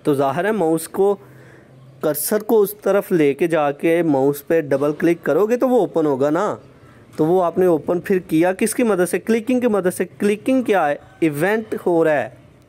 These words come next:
समझ रहे हैं? तो ये किसकी मदद से है? विजुअल प्रोग्रामिंग की मदद से, विजुअल बेसिक प्रोग्रामिंग की मदद से। नंबर सिक्स,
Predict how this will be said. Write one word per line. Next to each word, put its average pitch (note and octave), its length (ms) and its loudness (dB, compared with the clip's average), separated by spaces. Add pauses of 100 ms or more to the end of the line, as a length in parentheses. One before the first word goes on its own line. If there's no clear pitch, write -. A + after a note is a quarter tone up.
(120)
समझ A#3 300 -2
रहे F#3 100 2
हैं? B2 100 -4 (340)
तो C#4 60 2
ये C#4 120 4
किसकी A#3+ 400 0
मदद D#3 280 2
से - 180 -4
है? A2 80 0
विजुअल D#3+ 400 0
प्रोग्रामिंग D3 840 0 (640)
की A3 100 0
मदद C#3+ 260 2
से, B2+ 160 -2
विजुअल F3 320 0
बेसिक F#3 440 -4
प्रोग्रामिंग B2+ 480 -2
की - 80 -8
मदद A#2 220 -6
से। - 200 -12 (240)
नंबर G#3+ 340 -2 (480)
सिक्स, - 380 -6